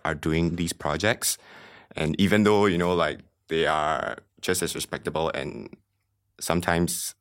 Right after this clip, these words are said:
well-paying or even better paying than, uh, your traditional careers, but I think, um, the, the challenge really lies in trying to source these opportunities for yourself. So yeah, I think eventually, you know, when I'm in a place where I can share these with, uh, my peers and my juniors, I will also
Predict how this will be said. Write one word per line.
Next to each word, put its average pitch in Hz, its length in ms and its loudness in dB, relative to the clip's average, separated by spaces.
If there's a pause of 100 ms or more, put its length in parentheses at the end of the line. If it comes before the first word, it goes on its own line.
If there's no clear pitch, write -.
(140)
well-paying 82 440 0
or 67 220 -2
even 82 200 -4
better 78 220 -4
paying 78 300 -4
than, 50 260 -2
uh, 50 260 -4
your - 120 -4
traditional - 460 -4
careers, - 440 -4
but - 340 -2
I - 360 -20
think, 87 220 2
um, 50 420 -4 (1080)
the, 80 180 4
the 82 100 0
challenge 101 440 2
really 90 220 4
lies 85 300 2
in - 180 -4
trying 82 360 0
to - 440 -6
source 101 460 2
these 90 200 0
opportunities 76 520 -6
for - 120 -4
yourself. - 580 -6
So - 300 -2
yeah, 80 240 2
I 87 100 2
think 110 320 4
eventually, 101 600 2 (440)
you 87 60 -8
know, 87 140 0
when 90 180 -4
I'm 95 80 0
in 104 80 0
a 95 60 -4
place 92 260 -2
where - 80 -6
I - 60 -6
can 78 180 -8
share 90 300 0
these 87 320 -4
with, - 340 -8
uh, 57 220 -6
my 71 140 -6
peers 85 460 -4
and - 120 -10
my - 100 -10
juniors, 80 480 -6
I - 80 -4
will - 160 -8
also 80 500 -4